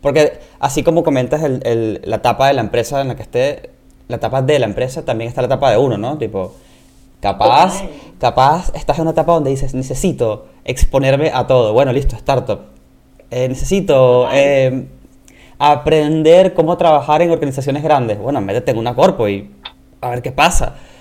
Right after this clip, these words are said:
Speaker 1: Como
Speaker 2: Y hacer
Speaker 1: que
Speaker 2: la experiencia. Hay que
Speaker 1: Yes.
Speaker 2: tener de todas experiencias. Yo siempre recomiendo tener todas las experiencias. Yo creo que si no hubiese trabajado en grandes corpos, hay un montón de temas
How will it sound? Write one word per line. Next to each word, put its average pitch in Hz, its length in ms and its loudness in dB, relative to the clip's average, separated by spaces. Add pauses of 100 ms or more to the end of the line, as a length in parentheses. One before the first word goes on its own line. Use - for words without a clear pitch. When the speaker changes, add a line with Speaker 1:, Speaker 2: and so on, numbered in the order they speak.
(200)
Speaker 1:
Como 135 220 0
Speaker 2:
Y - 40 6
hacer 127 200 6
Speaker 1:
que 123 60 4
Speaker 2:
la - 60 2
experiencia. 220 680 -6
Hay 277 100 4
que - 80 0
Speaker 1:
Yes. - 80 -2
Speaker 2:
tener 302 220 -2
de 285 120 2
todas 190 340 -4
experiencias. 156 580 -16
Yo 214 80 -8
siempre 262 300 -6
recomiendo 180 500 -8
tener 165 300 -8
todas 143 280 -2
las - 140 -16
experiencias. - 680 -16
Yo 170 100 -8
creo 180 220 0
que 156 280 -6 (300)
si 180 140 -10
no 185 100 2
hubiese 220 240 2
trabajado 185 480 0
en 185 140 -10
grandes 180 340 -6
corpos, 240 480 -6
hay 190 160 -8
un 190 80 -16
montón 175 400 -12
de 170 120 -6
temas 180 540 -12